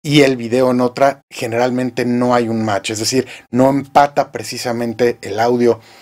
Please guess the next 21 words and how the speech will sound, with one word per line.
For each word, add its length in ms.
con 180
el 140
video. 420
Entonces, 680
eh, 280
a 140
través 320
de 140
este 260
delay, 440
nosotros 360
ajustamos, 500
generalmente 480
el 100
audio 260
entra 240
más 240
rápido 360
que 80
el 60
video, 340